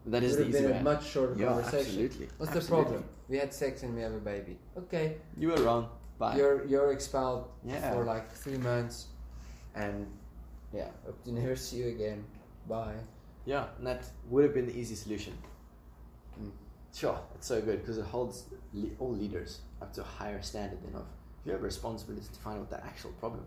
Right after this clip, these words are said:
Speaker 1: is.
Speaker 2: Mm.
Speaker 1: Don't you dare take the easy route.
Speaker 2: Mm.
Speaker 1: You gotta dig, you ask questions, you find out what that problem is, then you help them realize it. And I think that's the true skill of being a leader.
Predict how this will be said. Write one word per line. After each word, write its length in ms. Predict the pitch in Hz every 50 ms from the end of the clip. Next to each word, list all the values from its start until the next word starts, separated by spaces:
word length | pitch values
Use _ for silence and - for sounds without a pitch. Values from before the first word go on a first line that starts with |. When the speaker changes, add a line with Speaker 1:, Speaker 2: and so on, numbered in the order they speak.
| - -
Speaker 1:
is. 120 | - 110
Speaker 2:
Mm. 160 | 107 107 101 98 - - - - - - -
Speaker 1:
Don't 140 | - 175 123
you 80 | 120 107
dare 220 | 101 120 123 135 135
take 200 | - - 92 -
the 80 | - -
easy 180 | 113 117 101 98
route. 180 | - - - - - - 113
Speaker 2:
Mm. 280 | 110 110 107 101 101 101 - - -
Speaker 1:
You 120 | 143 147
gotta 180 | 139 123 92 87
dig, 300 | 90 113 117 139 151 147
you 120 | - - -
ask 220 | - - - - -
questions, 380 | 135 135 139 - 160 139 107
you 80 | 104 92
find 360 | - - - - - 190 170
out 60 | 135
what 120 | 113 107 -
that 340 | 107 98 - - - -
problem 280 | - 120 117 110 104 104
is, 160 | 104 101 95
then 100 | 101 101
you 60 | 90
help 220 | 87 - 127 120 -
them 180 | 113 107 98 98
realize 320 | 117 147 151 107 - -
it. 160 | - - - - - - - - - - - - -
And 100 | - 104
I 20 |
think 140 | 104 110 104
that's 220 | 104 113 117 117 -
the 60 | 98
true 260 | - - - 117 104
skill 280 | 87 - - 104 101 98
of 60 | 98
being 180 | 98 95 95 98
a 40 | 98
leader. 320 | 101 101 - 101 -